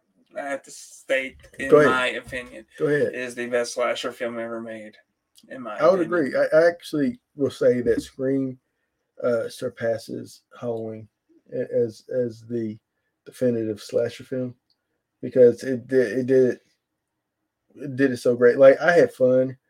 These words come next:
Speaker 2: Going back watching the, the Halloween series as we did wasn't as much fun until we got to the later ones for me. I like, I loved them, but still, it, but, but Scream, just the whole ride, man.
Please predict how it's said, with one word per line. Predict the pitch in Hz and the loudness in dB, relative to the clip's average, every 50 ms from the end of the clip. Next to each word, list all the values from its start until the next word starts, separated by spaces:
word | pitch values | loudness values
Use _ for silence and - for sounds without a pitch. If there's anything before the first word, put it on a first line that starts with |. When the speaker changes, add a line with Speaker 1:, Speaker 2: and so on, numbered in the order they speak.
| _ _ _ _ _ _ _ - - 147 151 156 | _ _ _ _ _ _ _ -16 -12 -10 -10 0
Speaker 2:
Going | 151 160 180 196 185 | 4 4 4 8 8
back | 185 170 160 160 | 8 8 10 8
watching | 156 151 151 - 143 131 | 6 4 4 0 -4 -4
the, | 127 117 | -4 0
the | 139 127 120 | 2 2 2
Halloween | 113 139 139 135 131 131 135 131 | 2 2 0 2 2 2 0 -2
series | - - 139 139 135 135 131 | -2 -2 -2 -2 -2 -2 -4
as | 131 127 123 123 | -6 -8 -8 -6
we | 127 127 | -6 -4
did | 123 135 139 139 139 139 139 - _ _ _ _ _ _ _ _ _ | 0 2 4 4 4 2 0 -4 _ _ _ _ _ _ _ _ _
wasn't | - 123 127 131 127 123 123 - - | 0 4 4 4 4 4 -2 -6 -2
as | 120 123 120 117 117 113 | -2 -2 -2 -2 -2 0
much | 123 120 117 - | 2 2 2 0
fun | - - 135 127 123 123 123 117 | -4 0 2 2 2 2 0 -2
until | 110 104 - 120 113 | -6 -6 -8 -8 -6
we | 113 117 110 | -6 -8 -4
got | 110 113 107 - | -4 -4 -4 -4
to | 120 117 | -4 -4
the | 107 | -2
later | 107 107 113 120 123 127 | 0 0 0 0 -2 -4
ones | 131 131 131 127 131 - - - _ _ | -6 -6 -8 -12 -14 -18 -20 -20 _ _
for | - 123 | -10 -6
me. | 123 127 131 131 131 127 _ _ _ _ _ _ - | -4 -2 -2 -4 -6 -10 _ _ _ _ _ _ 6
I | 143 | 8
like, | 131 127 123 123 | 10 10 10 10
I | 123 | 8
loved | 131 131 131 139 143 139 127 | 6 8 8 8 8 8 4
them, | 113 107 110 | -4 -6 -4
but | 104 107 107 101 - | -2 -4 -4 -4 -8
still, | - - 139 131 123 113 107 107 - _ _ _ _ _ _ _ - | -8 -6 -2 0 0 0 -2 -4 -10 _ _ _ _ _ _ _ -8
it, | - 135 127 120 123 127 | -4 -4 -4 -2 4 6
but, | 127 120 117 104 - _ _ _ _ | 6 6 6 4 -2 _ _ _ _
but | - 143 - | -8 -8 -8
Scream, | - - - - - 143 151 143 123 107 104 101 101 101 _ _ _ _ _ _ _ _ _ _ _ _ | -10 -16 -12 -6 -2 -2 0 0 0 -2 -4 -6 -8 -12 _ _ _ _ _ _ _ _ _ _ _ _
just | - 123 - _ | -16 -16 -8 _
the | 120 120 | -4 -4
whole | - - 127 120 120 120 120 123 | -2 2 4 6 6 6 4 2
ride, | 117 117 110 110 107 101 101 - - | 0 0 0 0 -2 -2 -2 -4 -8
man. | 104 104 107 110 | -12 -14 -14 -16